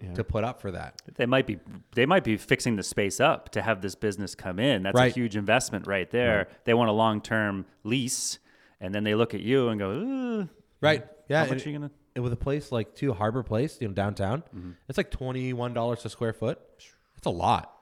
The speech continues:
Speaker 1: Wow.
Speaker 2: And they're gonna be like, you know, "What, you gonna, how much money do you have?" You know, we're not getting burned on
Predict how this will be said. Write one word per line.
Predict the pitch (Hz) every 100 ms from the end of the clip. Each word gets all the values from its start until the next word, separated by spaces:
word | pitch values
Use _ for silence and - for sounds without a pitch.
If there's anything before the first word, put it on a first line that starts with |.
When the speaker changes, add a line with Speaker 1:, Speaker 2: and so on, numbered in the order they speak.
| 160 -
Speaker 1:
Wow. | 92 85 82 _ -
Speaker 2:
And | 120 113
they're | 127
gonna | 156
be | 123 120
like, | 95 80
you | 92
know, | 113 95 87 _
"What, | - 107 - _ _ _ _
you | 110 107
gonna, | 120 120 - -
how | - 117
much | -
money | 113 147
do | 113
you | 87
have?" | 87 87 95
You |
know, | 95
we're | 95 117
not | 123
getting | 117 104
burned | 101 107 104 95
on | 90 90